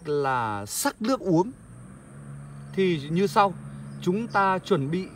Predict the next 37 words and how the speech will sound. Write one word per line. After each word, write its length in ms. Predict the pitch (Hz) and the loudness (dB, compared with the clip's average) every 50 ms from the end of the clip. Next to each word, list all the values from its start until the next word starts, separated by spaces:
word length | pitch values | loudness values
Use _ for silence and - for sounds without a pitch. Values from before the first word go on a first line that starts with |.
| - | -8
cái 100 | - 165 | -8 -4
cây, 260 | 143 - 185 180 180 | -2 0 2 4 4
à, 380 | 175 170 170 165 160 156 151 147 151 - - - - - - | 4 4 4 4 4 4 2 0 -4 -8 -18 -20 -20 -10 0
hoa 340 | - 170 170 170 165 165 160 | 4 6 8 8 8 6 6
ngũ 200 | 160 156 160 190 | 4 2 0 0
sắc 200 | - 247 240 196 | 0 -2 -4 -2
này, 200 | 208 185 147 117 - - - - - - - - - - - - - - - - - - - - - - - - - - | -2 -2 -2 -4 -6 -12 -20 -20 -20 -20 -20 -20 -20 -20 -20 -20 -20 -20 -20 -20 -20 -20 -20 -20 -20 -20 -20 -20 -18 -12
ừ, 60 | - 147 139 135 - | -8 -8 -6 0 6
tươi 240 | 196 202 196 180 147 - - - - - - - - - - - - - - | 10 10 10 10 8 4 -4 -20 -20 -20 -20 -20 -20 -20 -20 -20 -20 -10 -4
là 140 | - 143 139 | -2 0 2
tốt 160 | - 180 180 | 2 2 2
nhất 160 | 180 214 220 - - | 2 0 0 -2 -2
các 80 | - | -2
bạn 160 | 151 151 147 151 | 0 0 2 0
nhé. 120 | 160 180 - - - - - - - - | -2 -4 -6 -12 -20 -20 -20 -20 -14 -8
Chúng 180 | - 160 170 190 | -4 -2 2 4
ta 200 | 196 185 180 170 | 6 6 6 6
khi 280 | - - 190 190 185 170 | 4 0 -2 0 0 0
chúng 140 | 175 170 | -2 0
ta 400 | 170 175 170 160 156 151 147 147 139 | 0 2 2 2 2 0 0 -2 -4
thu 100 | - 165 | -2 0
hoạch 180 | 165 180 143 117 | 0 0 0 0
về 240 | 131 147 143 120 98 - - - - - - - | 2 2 2 2 0 -4 -16 -20 -20 -20 -12 -4
thì 160 | - 143 131 | -2 -2 -2
chúng 220 | - - 127 147 | -2 -4 -6 -2
ta, 640 | 139 160 151 147 143 143 139 139 135 131 131 127 127 123 - - - - - - - | 0 2 4 4 4 4 4 4 2 0 0 -2 -6 -8 -14 -20 -20 -20 -20 -20 -16
ờm, 1300 | - 107 104 107 107 107 104 104 104 104 104 107 104 104 104 104 104 104 104 101 101 101 101 101 101 101 - - | -12 -8 -6 -4 -4 -4 -4 -4 -4 -6 -6 -6 -6 -8 -8 -8 -8 -8 -8 -8 -8 -8 -8 -8 -10 -10 -4 2
cắt 160 | - 233 - | 2 2 2
gốc 240 | - 151 214 220 160 | 2 0 0 0 0
rễ 240 | 135 156 185 196 214 | 0 -2 -2 -2 -2
đi, 140 | 196 190 175 - - - - - | -4 -4 -8 -10 -12 -20 -20 -10
sau 220 | - - 170 160 | -4 -2 0 0
đó 160 | 160 151 175 185 | 2 2 0 0
rửa 220 | 151 170 170 143 | 2 2 2 2
sạch, 200 | - - 185 - - - - - - - - - - - - - - - - - - - - - - - - - 117 120 | 2 -2 -6 -6 -8 -16 -20 -20 -20 -20 -20 -20 -20 -20 -20 -20 -20 -20 -20 -20 -20 -20 -20 -20 -20 -20 -16 -12 -10 -4
chuẩn 220 | 113 170 151 135 151 | 0 0 0 2 2
bị 180 | 180 185 180 | -2 -2 -4